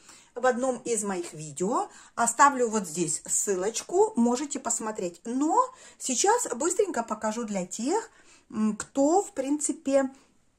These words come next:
хочет видеть все в одном видео. Э, у меня, значит, есть лицевая сторона моего, м, узора, моей резиночки. И с лицевой стороны мне нужно начинать делать кетлевочку.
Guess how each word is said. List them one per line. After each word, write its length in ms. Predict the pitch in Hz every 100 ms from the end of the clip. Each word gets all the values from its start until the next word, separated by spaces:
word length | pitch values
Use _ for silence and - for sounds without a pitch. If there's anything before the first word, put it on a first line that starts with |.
| _ _ _ _ - -
хочет 420 | - 240 233 202
видеть 300 | 262 214 202
все 340 | - 269 370
в 60 | 440
одном 460 | 196 196 208 226 -
видео. 560 | 185 175 156 147 - - - -
Э, 260 | - 180 185 277
у 60 |
меня, 260 | 349 427 247
значит, 320 | 226 196 220
есть 300 | 202 190 -
лицевая 760 | 254 262 262 208 165 156 131 -
сторона 580 | - - 196 160 147 - -
моего, 560 | 214 214 175 143 - _ _ _ _ _ _ _ _ _ _ _ -
м, 300 | 147 147 143 -
узора, 560 | 233 170 147 170 370 -
моей 300 | 208 208 180
резиночки. 840 | 175 160 131 143 180 - 311 381 381 -
И 300 | 294 175 - -
с 120 | - 160
лицевой 380 | 156 185 180
стороны 400 | 202 277 294 339 453 466
мне 200 | 202 196
нужно 300 | 196 285 -
начинать 460 | 370 175 208 233 240
делать 300 | 185 214 208
кетлевочку. 720 | - - 175 156 147 - 139